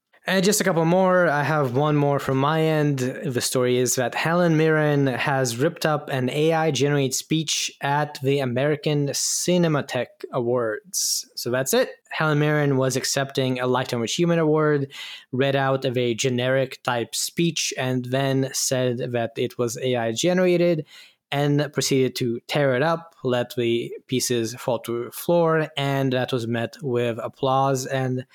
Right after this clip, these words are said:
cheering. So, yeah, kind of a, a little bit sign that there is a growing backlash towards A I in the creative industries.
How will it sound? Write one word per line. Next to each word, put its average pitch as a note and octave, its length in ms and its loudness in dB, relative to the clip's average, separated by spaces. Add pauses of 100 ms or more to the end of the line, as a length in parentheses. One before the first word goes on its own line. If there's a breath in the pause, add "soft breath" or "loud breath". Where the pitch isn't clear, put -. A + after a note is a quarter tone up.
(360 loud breath)
cheering. D#3 640 0
So, B2+ 440 0 (440 loud breath)
yeah, A#3+ 180 0
kind G#3 220 2
of G#3 80 2
a, G#3 680 2 (220)
a - 20 -8
little D4+ 180 2
bit D4 100 0
sign A3 580 2
that D3 400 0 (200)
there D#3+ 320 4
is D#3 440 4
a C3+ 360 2
growing C#3 580 2
backlash B2 880 0
towards A#2 420 0
A A#2 140 2
I A#2 320 0
in B2 300 -2
the A2+ 100 0
creative A#2+ 420 -2
industries. A2+ 760 -2